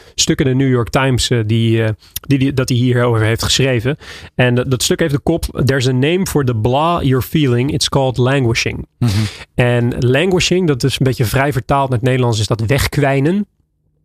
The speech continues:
Speaker 1: Dat noemt hij, eh, the neglected middle child of mental health, eh, disorders.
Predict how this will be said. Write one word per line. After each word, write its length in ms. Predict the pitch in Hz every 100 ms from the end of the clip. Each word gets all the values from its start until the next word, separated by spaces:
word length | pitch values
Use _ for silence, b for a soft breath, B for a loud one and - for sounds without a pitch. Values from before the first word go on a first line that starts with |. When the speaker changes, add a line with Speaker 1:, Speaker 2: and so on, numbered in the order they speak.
| - -
Speaker 1:
Dat 200 | - 147
noemt 160 | 131 160
hij, 360 | 147 135 139 123
eh, 60 | - B
the 160 | B 120
neglected 640 | 127 131 120 165 - 147 143
middle 280 | 131 156 156
child 460 | - 151 156 156 - b b
of 160 | - 143
mental 300 | 135 139 120
health, 360 | 123 107 - - b b b
eh, 200 | - 123
disorders. 600 | 110 113 120 110 101 -